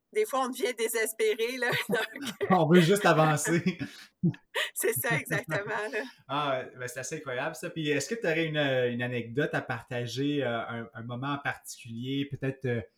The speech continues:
Speaker 2: c'est des gens que t'as observés ou c'est des histoires que t'as entendues de,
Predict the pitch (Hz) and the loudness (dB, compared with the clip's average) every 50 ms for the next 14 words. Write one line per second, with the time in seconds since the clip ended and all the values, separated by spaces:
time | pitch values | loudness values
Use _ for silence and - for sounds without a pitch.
0 | _ _ - 143 120 127 123 127 123 117 139 135 143 139 - - 127 120 117 - | _ _ -12 -8 -6 -4 -4 -4 -2 -2 -2 -2 -2 -2 -2 -4 -4 -4 -2 -4
1 | - - 127 113 110 113 135 139 139 139 127 117 - - 120 117 104 113 117 - | -4 -4 -2 -2 0 0 2 4 4 4 2 0 -6 -8 -8 -8 -8 -8 -8 -4
2 | - 147 143 147 143 - 127 120 - 123 117 113 113 107 107 123 135 131 123 117 | 0 0 0 0 0 -2 -6 -6 -6 -6 -6 -6 -6 -8 -6 -8 -6 -4 -4 -4
3 | 110 - | -4 -6